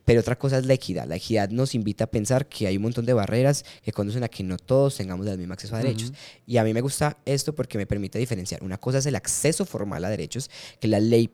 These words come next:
Speaker 1: formalmente nos permita tener esos derechos, y otra cosa es tener verdaderamente garantías de derechos o una ciudadanía plena.
Speaker 2: Que
Speaker 1: Las,
Speaker 2: es
Speaker 1: los
Speaker 2: también como el tema de, creo que es parecido, libertad positiva y libertad negativa.
Speaker 1: Eh, sí, y acá como que en este marco es como, mi-, las mujeres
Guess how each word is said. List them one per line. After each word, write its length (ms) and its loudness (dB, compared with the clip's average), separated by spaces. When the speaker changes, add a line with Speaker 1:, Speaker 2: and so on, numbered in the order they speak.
Speaker 1:
formalmente 760 4
nos 140 2
permita 420 -2
tener 300 0
esos 120 2
derechos, 360 -2
y 60 -6
otra 160 -4
cosa 300 2
es 240 0
tener 320 4
verdaderamente 680 2
garantías 440 -4
de 80 -4
derechos 380 -2
o 80 -6
una 180 -2
ciudadanía 420 -4
plena. 320 -8
Speaker 2:
Que 100 -6
Speaker 1:
Las, 280 2
Speaker 2:
es 100 -8
Speaker 1:
los 400 2
Speaker 2:
también 240 -4
como 140 -2
el 80 -4
tema 320 0
de, 340 0
creo 240 2
que 80 -2
es 60 -4
parecido, 420 2
libertad 520 -2
positiva 380 -2
y 60 0
libertad 480 -2
negativa. 520 -6
Speaker 1:
Eh, 180 -6
sí, 240 2
y 60 4
acá 180 2
como 180 2
que 120 2
en 60 6
este 200 2
marco 300 4
es 100 4
como, 240 0
mi-, 140 -2
las 180 0
mujeres 520 2